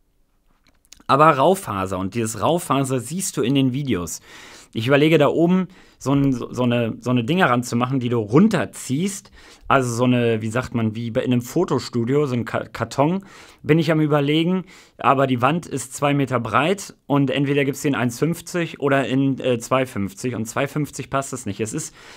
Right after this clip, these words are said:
von dem, von dem Vorhang, zu dem Vorhang kann ich auch noch gleich zu sprechen kommen, bis zu dem, äh, Heizungsrohr sind's zwei Meter. Es ist irgendwie ein Problem, aber gut, vielleicht hatte ich auch schon überlegt, äh, die Tapeten runter und halt, äh, vielleicht einfach nur zu,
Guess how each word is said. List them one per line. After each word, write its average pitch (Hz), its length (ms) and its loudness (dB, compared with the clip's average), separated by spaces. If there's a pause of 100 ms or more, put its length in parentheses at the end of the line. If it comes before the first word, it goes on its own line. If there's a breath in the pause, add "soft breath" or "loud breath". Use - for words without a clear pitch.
(160 loud breath)
von 135 240 0
dem, 151 220 2
von 143 180 -2
dem 123 140 2
Vorhang, 143 760 0 (120)
zu - 120 -4
dem 120 120 0
Vorhang 123 180 0
kann 127 140 -2
ich 120 80 -2
auch 131 100 0
noch 123 140 -2
gleich 95 160 -4
zu - 100 -10
sprechen 107 340 -6
kommen, 131 240 -2 (460 loud breath)
bis 185 380 0
zu 175 100 2
dem, 147 340 4
äh, 123 360 2
Heizungsrohr 120 640 -2
sind's 131 340 -4
zwei 131 180 0
Meter. 135 420 -2 (1400 soft breath)
Es 135 200 0
ist 147 200 -4
irgendwie 175 320 2
ein 175 140 2
Problem, 156 540 4
aber 131 400 4
gut, 135 180 0
vielleicht - 640 0
hatte 143 100 4
ich 143 80 2
auch 131 80 2
schon 139 160 -2
überlegt, 127 400 2
äh, 113 420 2
die 113 300 0
Tapeten 123 460 -2
runter 160 560 4 (340)
und 117 320 0
halt, 110 300 2
äh, 104 480 0
vielleicht 104 240 -2
einfach 113 220 -2
nur 110 120 0
zu, - 140 -8